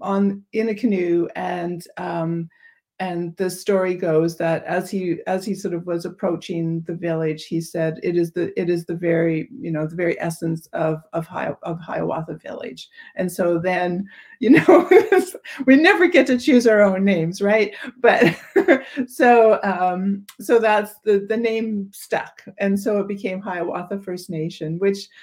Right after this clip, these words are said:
you know, everybody, everybody says, you know, that's sort of, um, you know,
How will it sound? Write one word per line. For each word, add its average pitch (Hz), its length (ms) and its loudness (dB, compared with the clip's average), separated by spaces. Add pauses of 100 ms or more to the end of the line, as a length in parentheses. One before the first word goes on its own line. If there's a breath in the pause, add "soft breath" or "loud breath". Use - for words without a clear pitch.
(320 loud breath)
you 226 160 0
know, 196 200 0
everybody, 196 440 -4 (300)
everybody 202 420 -2
says, 180 560 -6
you 185 80 -12
know, 170 180 -10
that's 180 480 -10 (140)
sort 190 240 -12
of, 175 180 -8 (120)
um, 170 640 -8 (1200)
you 196 120 -4
know, 165 360 -4